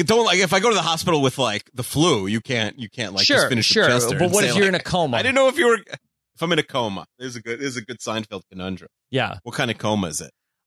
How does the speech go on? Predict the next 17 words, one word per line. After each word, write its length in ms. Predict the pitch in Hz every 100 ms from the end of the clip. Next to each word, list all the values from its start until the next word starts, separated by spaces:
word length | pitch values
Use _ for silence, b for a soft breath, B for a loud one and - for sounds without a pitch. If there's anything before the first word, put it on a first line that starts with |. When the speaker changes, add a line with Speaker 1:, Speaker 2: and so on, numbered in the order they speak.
| _ 139
Speaker 2:
Uh, 480 | 143 135 131 123 104
well, 320 | 165 156 120
you're, 380 | - 143 196 208
you 260 | 180 165 214
know 220 | 202 175
more 380 | 156 151 139 131
medical 340 | 131 127 127
jargon 400 | 113 123 110 110
than 100 | 104
I 120 | 107 127
do. 360 | 107 98 101 - _ -
Speaker 1:
I 160 | 131
don't 100 | 156
know 120 | 120 107
any 120 | 98
medical 360 | 90 87 - 73
jargon. 260 | 78 80